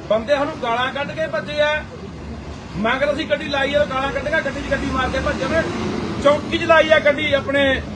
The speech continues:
ਹੰਡਿਆਏ। ਉਹ ਉੱਥੇ ਚੌਂਕੀ 'ਚ ਕਿਹੜਾ ਸੀ ਮੁਲਾਜ਼ਮ ਆ, ਮੈਂ ਚਲੋ ਅਸੀਂ ਦਰਖਾਸਤ ਲਿਖਾਉਣੇ ਆ। ਅਸੀਂ ਐਸ ਐਸ ਪੀ ਦੇ ਧਿਆਨ 'ਚ, ਬਰਨਾਲੇ ਦੇ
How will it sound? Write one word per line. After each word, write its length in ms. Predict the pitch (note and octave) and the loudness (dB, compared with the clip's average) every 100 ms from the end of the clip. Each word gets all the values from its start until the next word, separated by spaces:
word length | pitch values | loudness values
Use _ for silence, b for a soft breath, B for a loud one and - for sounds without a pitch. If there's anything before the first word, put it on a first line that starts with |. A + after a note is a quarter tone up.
| - - | -8 0
ਹੰਡਿਆਏ। 420 | B3+ D4+ A#3+ G3 - - - - - - - - - | 6 6 6 4 -2 -6 -6 -6 -8 -8 -8 -6 6
ਉਹ 100 | C#5+ | 8
ਉੱਥੇ 220 | D5 D#5 | 10 8
ਚੌਂਕੀ 380 | - D5+ D4 - | 6 4 2 0
'ਚ 60 | - | -2
ਕਿਹੜਾ 220 | E4 E4 | 6 6
ਸੀ 60 | E4+ | 6
ਮੁਲਾਜ਼ਮ 400 | D4+ C#4+ C#4 D4 | 4 4 4 2
ਆ, 60 | |
ਮੈਂ 120 | D4+ | 2
ਚਲੋ 160 | D4 D4 | 4 4
ਅਸੀਂ 120 | D#4+ - | 4 0
ਦਰਖਾਸਤ 340 | B3 A3+ B3+ C#4 | -6 -2 2 2
ਲਿਖਾਉਣੇ 400 | A#3+ A#3 A3 G#3 | 0 -2 -2 -2
ਆ। 80 | F#3+ - - - - A#3+ | -4 -6 -12 -14 -10 -6
ਅਸੀਂ 120 | B3+ | 0
ਐਸ 160 | D#4 C#4 | 2 2
ਐਸ 140 | C#4 | 0
ਪੀ 160 | - C#4 | -4 0
ਦੇ 120 | D4 | 2
ਧਿਆਨ 280 | C#4+ D#4 C#4 | 2 0 0
'ਚ, 80 | C#4 | -2
ਬਰਨਾਲੇ 500 | B3+ A#3+ A#3+ C4 C4+ | -4 -2 2 6 6
ਦੇ 240 | D4 D4 | 6 4